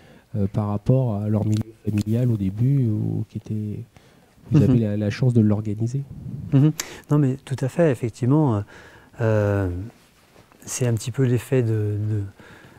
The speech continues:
Speaker 2: bah, de, de maturité aussi qui va, qui va, qui va jouer, l'effet d'expérience, l'effet de maturité, l'effet aussi que nos résultats vont augmenter, que quand on arrive, qu'on est tout jeune, effectivement, on va pas oser, euh, prioriser certaines choses, on va,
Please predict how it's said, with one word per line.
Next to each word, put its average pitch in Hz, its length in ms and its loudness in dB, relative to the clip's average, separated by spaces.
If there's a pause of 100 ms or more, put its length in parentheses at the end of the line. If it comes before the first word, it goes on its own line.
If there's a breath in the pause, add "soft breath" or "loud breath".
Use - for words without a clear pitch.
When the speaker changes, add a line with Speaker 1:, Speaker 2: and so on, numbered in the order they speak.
(220 loud breath)
Speaker 2:
bah, 107 240 0
de, 101 320 -2
de 107 140 0
maturité 117 640 0
aussi 131 320 0
qui - 180 -4
va, 104 500 -2
qui 113 140 -4
va, 110 160 -4
qui - 160 -6
va 117 160 2
jouer, 143 200 2
l'effet 113 240 -2
d'expérience, 113 720 0
l'effet 107 200 -6
de 104 60 0
maturité, 117 800 -2
l'effet 110 280 -2
aussi 113 340 -4
que 123 140 -6
nos 110 200 0
résultats 107 480 -2
vont 107 160 -2
augmenter, 113 540 0
que 113 260 -2 (440 loud breath)
quand 113 200 -4
on 110 100 2
arrive, 113 280 -2
qu'on 110 180 -4
est 107 80 -4
tout 107 180 -10
jeune, 127 280 0
effectivement, 117 580 -2
on 113 40 0
va 107 120 2
pas 113 160 -4
oser, 113 460 0
euh, 110 100 -2 (340 loud breath)
prioriser 117 560 2
certaines 107 380 -6
choses, 151 380 2
on 113 140 0
va, 107 280 0